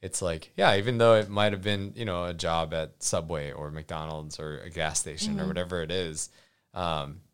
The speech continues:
Speaker 1: you still, like, there are, there are parts of that experience that are very beautiful to somebody else that's looking at potentially hiring you or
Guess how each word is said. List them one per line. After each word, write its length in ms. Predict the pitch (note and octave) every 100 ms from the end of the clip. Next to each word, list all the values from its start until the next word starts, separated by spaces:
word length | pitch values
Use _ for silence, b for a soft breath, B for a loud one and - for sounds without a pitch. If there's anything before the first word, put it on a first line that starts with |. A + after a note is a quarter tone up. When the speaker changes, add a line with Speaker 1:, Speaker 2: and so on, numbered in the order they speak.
| _ -
Speaker 1:
you 140 | G2
still, 380 | - - G2+ F#2+
like, 180 | F2 -
there 220 | G#2+ G2+
are, 140 | F2 - -
there 180 | A2+ A#2
are 140 | G#2+
parts 420 | G2+ - A2 A#2
of 160 | A2 E2+
that 300 | F#2+ F2+ F2+
experience 800 | F2+ - - C3 C3 F2 F#2 -
that 360 | - E2+ D#2+ - b b b
are 140 | F#2+ F#2+
very 300 | F2+ C3 A#2+
beautiful 520 | G2+ A2+ A2 - G2+
to 140 | - G2+
somebody 380 | A#2 G2+ F2+
else 200 | G#2 G2+ -
that's 220 | F2 -
looking 340 | F#2 - F2+
at 200 | E2 C2+
potentially 460 | - E2+ E2+ - E2
hiring 400 | D#2 D2+ E2 E2+
you 220 | E2+ F2
or 280 | F#2+ D#2+ D#2